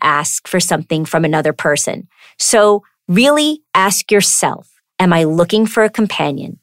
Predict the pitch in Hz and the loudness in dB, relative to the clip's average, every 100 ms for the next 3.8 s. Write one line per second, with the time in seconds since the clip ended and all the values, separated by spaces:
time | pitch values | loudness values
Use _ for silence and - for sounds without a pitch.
0 | _ _ - 170 160 151 165 175 190 202 | _ _ -2 0 2 2 0 0 0 2
1 | 202 190 196 - 165 - - 156 156 _ | 2 2 0 -4 -4 -2 -4 -6 -6 _
2 | _ _ 160 160 147 151 151 147 156 - | _ _ -2 0 0 -2 -4 -4 -6 -2
3 | 147 127 - 135 - 98 - | -4 -4 -6 -6 -6 -10 -10